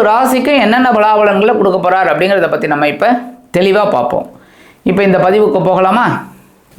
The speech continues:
எனதருமை ரிஷபராசி அன்பர்களே, இந்த அருமையான பதிவுல நம்ம என்ன பார்க்க போறோம் அப்படின்னா, சுக்கிர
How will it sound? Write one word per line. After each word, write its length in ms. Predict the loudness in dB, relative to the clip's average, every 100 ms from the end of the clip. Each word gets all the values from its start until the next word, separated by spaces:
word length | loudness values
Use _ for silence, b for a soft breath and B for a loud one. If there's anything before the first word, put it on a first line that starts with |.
| 0
எனதருமை 360 | 0 0 0 0
ரிஷபராசி 640 | 0 0 0 2 2 0 0
அன்பர்களே, 320 | 0 0 -2 -4 -10 -10 -2
இந்த 100 | 0
அருமையான 400 | 2 2 0 0 0
பதிவுல 280 | 2 2 2
நம்ம 140 | 0 0
என்ன 100 | 0
பார்க்க 180 | 0 0
போறோம் 140 | 0 -2
அப்படின்னா, 200 | 0 -2 -2 -8 -10
சுக்கிர 300 | -8 -4 -2